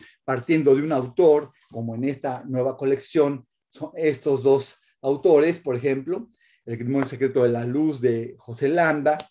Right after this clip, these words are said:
colección privada del Gabinete de las Maravillas de Gustavo Íñiguez, o Solo la Tierra Sola de Mariana Pérez Villoro,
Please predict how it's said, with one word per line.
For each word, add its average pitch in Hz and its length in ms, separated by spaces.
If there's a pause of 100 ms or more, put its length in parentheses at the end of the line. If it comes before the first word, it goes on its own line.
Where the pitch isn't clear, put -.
colección 127 340
privada 131 300
del 135 100
Gabinete 131 380
de 135 40
las 123 120
Maravillas 127 640 (200)
de 131 100
Gustavo 135 500
Íñiguez, 156 520 (220)
o 123 160
Solo 165 300
la 135 160
Tierra 143 260
Sola 170 400
de 113 100
Mariana 123 480
Pérez 127 400
Villoro, 165 540